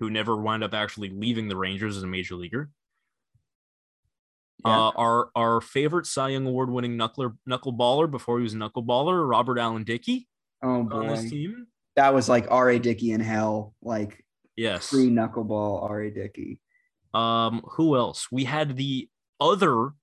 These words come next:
Speaker 1: Erasmo Ramirez.
Speaker 2: The imposter, right?
Speaker 1: The left-hander. Um, we had a future very good closer, Francisco Cordero.
Speaker 2: Yeah.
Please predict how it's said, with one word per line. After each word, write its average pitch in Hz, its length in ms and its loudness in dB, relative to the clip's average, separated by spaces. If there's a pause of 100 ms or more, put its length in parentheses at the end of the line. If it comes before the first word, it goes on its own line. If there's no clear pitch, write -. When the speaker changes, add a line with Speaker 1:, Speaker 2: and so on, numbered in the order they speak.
(160)
Speaker 1:
Erasmo 113 640 0
Ramirez. 95 800 -8 (840)
Speaker 2:
The 120 140 4
imposter, 110 800 -2 (100)
right? 117 160 -2
Speaker 1:
The 117 60 2
left-hander. 120 800 -2 (680)
Um, 101 580 -2
we 120 180 0
had 113 480 -2 (800)
a 113 340 -2
future 226 380 0
very 160 260 2
good 180 180 0
closer, 143 440 2
Francisco 113 560 -4
Cordero. 107 640 -4 (840)
Speaker 2:
Yeah. 113 420 2